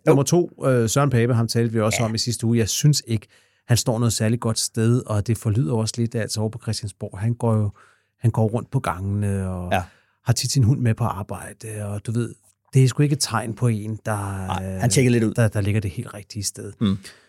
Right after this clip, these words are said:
Speaker 1: Og, øh, nummer et, partileder, jeg, i hvis sko, jeg nødigst vil være lige nu, det, det er nødt til at være, og det er jo meget passende i denne her uge, hvor vi skal tale om Margrethe Vestager, det, det er nødt til at være Martin Lidegaard.
Speaker 2: Ja.
Speaker 1: Jeg synes, han står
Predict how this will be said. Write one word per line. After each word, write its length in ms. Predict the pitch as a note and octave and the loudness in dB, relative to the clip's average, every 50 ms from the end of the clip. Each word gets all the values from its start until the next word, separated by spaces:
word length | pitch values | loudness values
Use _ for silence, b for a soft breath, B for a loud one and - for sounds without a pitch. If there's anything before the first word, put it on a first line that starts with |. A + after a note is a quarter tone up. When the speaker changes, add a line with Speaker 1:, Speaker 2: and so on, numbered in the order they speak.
| B B B B _ | B B B B _
Speaker 1:
Og, 240 | - C#3+ C3 B2 A2+ - - _ - - | 4 6 6 6 4 2 -2 _ -18 -6
øh, 480 | - A#2+ A#2 A2+ A2+ A2 G#2+ A2 G#2+ G#2+ | -2 0 2 2 2 4 4 4 4 6
nummer 160 | C3+ C#3+ D3 | 6 6 6
et, 100 | D#3+ F3 F3 - - - _ _ _ _ _ _ _ - C3+ C3+ | 6 4 2 -2 -12 -20 _ _ _ _ _ _ _ -14 -10 0
partileder, 400 | - B2+ C3 - D3 D3 D3+ C#3+ | 0 2 2 4 4 4 4 4
jeg, 280 | C3 B2 A#2+ A#2+ A#2+ - | 4 4 4 4 2 2
i 60 | C3+ | 0
hvis 140 | A2+ C3+ B2 | 2 2 0
sko, 280 | - - - D3 D3+ | 0 0 -2 0 2
jeg 80 | C3+ A#2+ | 4 4
nødigst 360 | A#2 A#2 B2 B2+ D3 C#3 - | 4 6 6 4 4 2 2
vil 100 | C#3 A2+ | 2 2
være 140 | A2 A#2 A#2+ | 2 2 2
lige 100 | B2 B2 | 2 2
nu, 100 | A#2+ A#2+ | 2 2
det, 300 | A#2 - C3 B2 B2+ B2+ - - | 2 2 2 2 2 0 0 0
det 160 | A#2+ A#2+ B2 | 2 4 4
er 80 | A#2 | 4
nødt 280 | A#2 A#2 B2 C#3 D3+ C#3+ | 4 4 4 4 2 2
til 120 | - C3+ | 0 2
at 120 | B2+ A#2 G#2 | 2 2 2
være, 260 | G#2+ G#2 G#2+ A#2+ B2 | 2 2 2 2 0
og 140 | - A#2 G2 | -2 -2 0
det 60 | A2+ | 0
er 20 | |
jo 40 | A2+ A2+ | 2 2
meget 160 | A2+ A#2+ B2 | 2 0 0
passende 320 | - G#2+ A2+ A2+ - C#3 | 0 -2 -2 0 0 -2
i 100 | A#2 A2 A2 | -2 0 0
denne 80 | A2+ | 2
her 180 | A2+ A#2 A2+ A2 | 2 2 0 0
uge, 140 | G#2+ A2 A2 | -2 -2 -2
hvor 100 | A2+ G#2+ | -4 -4
vi 80 | A#2 A2+ | -4 -6
skal 140 | - - | -8 -8
tale 220 | - - A2 G#2 A2+ | -6 -4 -2 0 0
om 60 | A2+ | 0
Margrethe 280 | A2+ G#2+ - G2+ G2 F#2 | 0 0 -2 -4 -4 -4
Vestager, 360 | G2+ G2 - - A#2 F#2 - - _ | -6 -6 -6 -6 -8 -8 -10 -8 _
det, 200 | A#2+ A#2 G2+ - | -4 -4 -4 -2
det 120 | A#2 G#2+ G2+ | -2 0 0
er 40 | |
nødt 240 | F#2+ F#2+ G#2 A2 - | 2 2 0 -2 -4
til 100 | - - | -6 -10
at 60 | - | -10
være 120 | - F2+ F2+ | -12 -12 -14
Martin 280 | - G2+ - - A#2+ | -14 -16 -14 -14 -14
Lidegaard. 280 | A2 A2 A#2+ A#2+ A#2+ B2 | -12 -12 -12 -4 0 2
Speaker 2:
Ja. 60 | A2+ - - _ | 2 2 0 _
Speaker 1:
Jeg 100 | - G2 | -2 -2
synes, 420 | - - - - B2+ A#2+ A2+ - - _ | -2 0 2 4 4 4 4 0 -8 _
han 120 | - A2 | -8 -6
står 360 | G#2 - - - - - _ | -6 -6 -8 -10 -12 -12 _